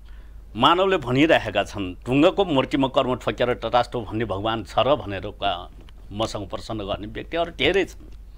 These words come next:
तर हामी यही भूमिमा, तर जन्मजननी आमा, धरती आमा, गङ्गा आमालाई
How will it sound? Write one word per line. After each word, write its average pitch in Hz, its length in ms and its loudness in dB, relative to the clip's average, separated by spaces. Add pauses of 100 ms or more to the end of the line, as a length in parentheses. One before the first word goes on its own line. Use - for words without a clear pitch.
(400)
तर 156 120 8
हामी 135 400 2
यही 180 280 4
भूमिमा, 127 480 2 (600)
तर 143 340 6 (360)
जन्मजननी 180 720 4
आमा, 127 280 2
धरती 113 340 0
आमा, 117 280 2
गङ्गा 123 320 2
आमालाई 95 600 -2